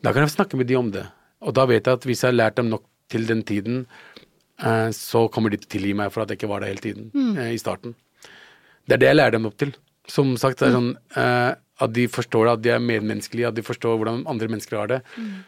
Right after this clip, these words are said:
Speaker 1: Så det er en følelse jeg går rundt med hele tiden og tenker
Speaker 2: Mm.
Speaker 1: liksom at, eh, jeg er kanskje ikke den der, eh, typiske f-, foreldre
Speaker 2: Mm.
Speaker 1: som alle andre vil være.
Speaker 2: Mm.
Speaker 1: Eh, eh,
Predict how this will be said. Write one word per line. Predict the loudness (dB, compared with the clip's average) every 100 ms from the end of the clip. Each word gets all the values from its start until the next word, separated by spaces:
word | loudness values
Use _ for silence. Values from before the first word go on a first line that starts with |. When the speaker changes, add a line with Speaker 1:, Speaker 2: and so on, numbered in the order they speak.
| -8
Speaker 1:
Så | 2 4 4 0 -6 -18 _ _ _ _ _ _ _ _
det | 2
er | 2
en | 2
følelse | 2 2
jeg | 2 2
går | 2
rundt | 2 2
med | 2
hele | 2
tiden | 0 -2
og | 0
tenker | 0 0
Speaker 2:
Mm. | -2
Speaker 1:
liksom | -2 -4
at, | -4 0
eh, | 0 2 0 -2 -6 _ _ _ _ _ _ _ _ _
jeg | 0
er |
kanskje | 2 0 0
ikke | 0
den | 2
der, | 2 4
eh, | 2 2 -2 _ _ _ _ _ _ -10
typiske | -10 -4 -4 -2 -2
f-, | -4 -10 -20 _ _ _
foreldre | -2 2 2 0
Speaker 2:
Mm. | -2
Speaker 1:
som | -2
alle | -2 0
andre | -2 -2 -4
vil | -2
være. | 0 0 0 -4 -6
Speaker 2:
Mm. | -8 -8 -10 -14 -6
Speaker 1:
Eh, | -2 0 2 0 0 -2 -4 -8 -12 _ _ _ _ -8 -4
eh, | -2 -2 -4 -4 -6